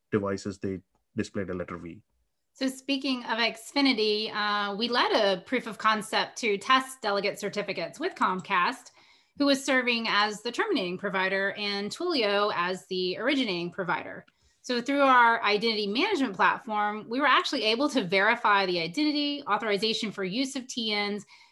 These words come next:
Speaker 2: and elevate this information to Twilio via a delegate certificate provided by NetNumber. So the thing about Comcast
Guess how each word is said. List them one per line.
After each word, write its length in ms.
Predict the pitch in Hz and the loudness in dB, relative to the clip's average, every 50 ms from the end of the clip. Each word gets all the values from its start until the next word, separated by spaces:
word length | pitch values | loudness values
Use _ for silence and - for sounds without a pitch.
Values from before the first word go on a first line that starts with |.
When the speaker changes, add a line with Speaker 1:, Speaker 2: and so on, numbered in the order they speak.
| _ - - | _ -8 -6
Speaker 2:
and 120 | 190 190 - - | -6 -4 0 2
elevate 340 | 240 262 277 269 269 269 | 4 4 6 6 4 2
this 160 | 269 254 269 247 | 2 -2 -2 -2
information 480 | 233 220 240 220 196 196 190 - 208 185 | -4 -2 -2 -2 -2 -2 -2 -2 -4 -6
to 80 | 175 | -6
Twilio 560 | 175 - - 254 226 226 226 220 214 214 208 | -6 -6 -6 -4 -2 -2 0 0 0 0 0
via 340 | 185 185 180 180 180 180 185 - | 0 0 0 0 0 -2 -6 -6
a 60 | - 196 | -8 -4
delegate 460 | 185 170 165 180 170 175 - _ - | -4 -2 -2 -2 -4 -6 -8 _ -12
certificate 600 | - 220 180 - 185 147 - 175 - 190 196 - - | -14 -10 -6 -6 -6 -6 -6 -6 -4 -4 -6 -6 -6
provided 400 | - 247 185 165 160 180 202 202 | -8 -4 -4 -2 -2 -4 -4 -4
by 200 | 247 254 262 262 | -2 -2 -2 0
NetNumber. 540 | 269 349 415 415 - 156 - - - _ _ _ _ _ _ _ _ _ _ _ | -2 -2 -2 -4 -6 -8 -10 -10 -16 _ _ _ _ _ _ _ _ _ _ _
So 300 | - - 320 294 269 269 - - _ - | -4 0 2 2 2 2 -2 -14 _ -4
the 160 | 311 269 302 | 0 0 0
thing 260 | 269 - 370 370 370 | 2 2 4 4 6
about 260 | 339 262 240 208 - - | 6 6 6 6 6 4
Comcast 640 | 247 240 226 226 214 185 180 156 - 170 - - | 2 4 4 2 2 0 0 0 0 -2 -8 -12